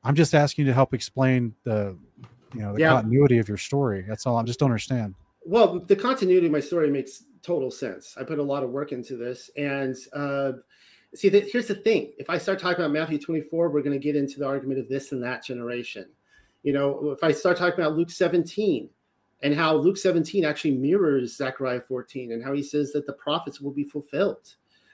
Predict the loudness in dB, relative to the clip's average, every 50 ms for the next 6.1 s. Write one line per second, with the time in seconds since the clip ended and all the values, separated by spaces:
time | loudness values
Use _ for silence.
0 | _ _ _ _ _ _ 2 4 6 6 4 2 -2 -6 -6 -6 -6 0 0 0
1 | 0 0 -4 -12 -8 -2 2 6 6 8 6 6 4 2 0 -2 -2 -2 0 2
2 | 4 4 2 2 4 4 4 4 2 2 2 0 2 2 0 2 2 2 2 4
3 | 4 2 2 0 -4 -10 _ _ _ _ _ _ _ _ _ _ 0 2 4 4
4 | 4 2 0 0 2 2 2 2 0 -4 -8 -8 -10 -14 -16 -18 _ _ _ _
5 | _ -4 -2 -2 -2 2 0 0 0 2 2 4 4 4 2 -2 -10 -16 -18 -18
6 | -18